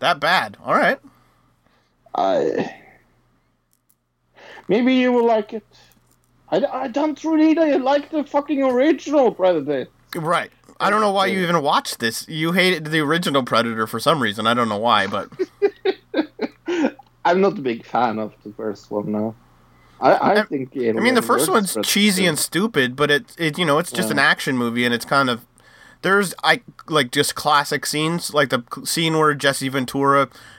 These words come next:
Speaker 1: basically destroys
Speaker 2: Right.
Speaker 1: the rain, like, an entire rainforest because he's mad
Speaker 2: Rainforest,
Speaker 1: about
Speaker 2: yeah.
Speaker 1: his dead friend. <laughs>
Speaker 2: Yeah. Yeah, so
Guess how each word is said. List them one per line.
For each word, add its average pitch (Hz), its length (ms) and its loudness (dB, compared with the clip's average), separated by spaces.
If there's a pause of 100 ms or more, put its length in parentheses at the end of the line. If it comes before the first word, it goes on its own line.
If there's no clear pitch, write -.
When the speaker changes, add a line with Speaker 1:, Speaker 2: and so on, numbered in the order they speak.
Speaker 1:
basically 151 460 0
destroys 135 640 0
Speaker 2:
Right. 120 80 -14
Speaker 1:
the 135 80 0
rain, 127 380 2
like, 135 220 2
an 135 80 0
entire 127 320 2
rainforest 135 840 0
because - 240 -2
he's 120 140 -2
mad 117 280 4
Speaker 2:
Rainforest, 127 60 0
Speaker 1:
about 123 220 2
Speaker 2:
yeah. - 40 0
Speaker 1:
his 113 120 -6
dead 120 300 0
friend. 131 480 0
<laughs> 185 60 -16 (1000)
Speaker 2:
Yeah. 101 300 -8 (1600)
Yeah, 262 160 4
so 208 480 2